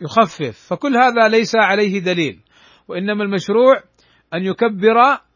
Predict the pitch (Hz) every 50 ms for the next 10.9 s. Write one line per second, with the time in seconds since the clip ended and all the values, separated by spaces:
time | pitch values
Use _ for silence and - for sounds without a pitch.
0 | _ - 185 170 180 214 233 185 175 180 202 208 202 214 247 269 285 277 - _
1 | _ _ _ - 170 202 226 214 214 196 180 180 196 202 208 202 190 180 190 185
2 | - 220 233 262 262 220 _ _ _ _ _ _ _ _ - 180 175 - 214 226
3 | 226 170 - 220 214 208 254 254 208 185 196 180 - 190 175 - 190 185 175 160
4 | 156 147 135 117 92 - _ _ _ _ _ _ _ _ _ _ _ _ _ _
5 | _ _ _ _ _ _ _ _ _ _ _ _ _ _ - 151 160 170 - 240
6 | 269 277 262 220 202 226 269 247 - 254 240 226 226 240 262 254 247 240 233 220
7 | 208 214 214 - - 220 226 240 233 233 240 247 226 - 190 202 185 - - 180
8 | 170 165 151 120 95 - _ _ _ _ _ _ _ _ _ _ _ _ _ _
9 | _ _ _ _ _ - 147 151 151 - 233 269 254 247 220 165 - _ _ _
10 | _ _ _ - 170 185 190 196 240 269 262 247 233 226 220 220 220